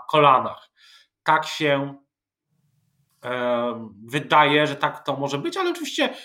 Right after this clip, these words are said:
te wstępne, wstępne listy, tak, e, rzeczywiście Donald Tusk kazał, czy poprosił liderów, szesnastu liderów regionów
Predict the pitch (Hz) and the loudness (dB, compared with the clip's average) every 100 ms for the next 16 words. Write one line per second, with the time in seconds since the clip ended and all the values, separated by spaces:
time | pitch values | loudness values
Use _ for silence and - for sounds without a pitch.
0 | - - 190 - 220 214 202 190 175 160 | -16 -10 -8 -2 -2 -2 0 2 2 -2
1 | - 190 180 160 160 - 160 160 156 - | -4 -6 -6 -10 -10 -4 -4 -2 -4 -4
2 | 147 139 135 - 139 - 147 143 143 135 | -6 -6 -8 -14 -18 -12 -10 -4 -4 -4
3 | 139 - 143 139 - 143 131 123 - 120 | -10 -8 -6 -6 -2 -2 0 -4 -6 -14
4 | 127 110 117 113 _ _ _ _ 117 123 | -14 -10 -10 -12 _ _ _ _ -12 -6
5 | 135 127 127 - 135 139 143 131 127 123 | -2 -2 -4 -8 -10 -8 -6 -6 -4 -4
6 | 120 127 120 127 123 - | -6 -10 -10 -8 -10 -12